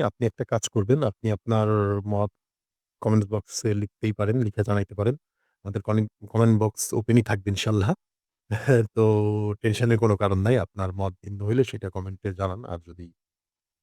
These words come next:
গালি-টালি দিতে মন চায় সেটাও ওকে, no problem। তো ঠিক আছে আমরা,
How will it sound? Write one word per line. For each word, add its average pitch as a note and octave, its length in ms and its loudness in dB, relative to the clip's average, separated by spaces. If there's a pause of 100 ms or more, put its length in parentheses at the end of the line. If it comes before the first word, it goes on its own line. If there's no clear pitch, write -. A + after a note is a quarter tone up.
(320)
গালি-টালি G2 360 -2
দিতে - 200 -8
মন A2 140 4
চায় A2+ 180 -2
সেটাও G#2+ 300 -4
ওকে, G2+ 240 -2
no A#2+ 160 0
problem। A2 380 0 (560)
তো - 120 -10
ঠিক E3 140 6
আছে B2+ 160 4
আমরা, G#2+ 220 4